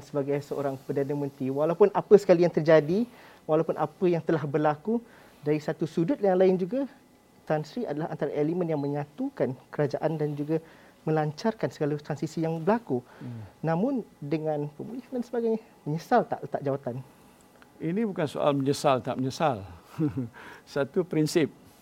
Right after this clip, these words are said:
Speaker 2: mendukung perlembagaan negara.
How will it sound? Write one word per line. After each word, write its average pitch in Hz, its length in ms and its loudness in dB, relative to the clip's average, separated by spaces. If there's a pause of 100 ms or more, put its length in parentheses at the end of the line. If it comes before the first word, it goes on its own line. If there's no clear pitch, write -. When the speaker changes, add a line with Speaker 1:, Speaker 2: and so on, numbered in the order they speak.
(600)
Speaker 2:
mendukung 165 720 2
perlembagaan 127 560 2
negara. 120 400 0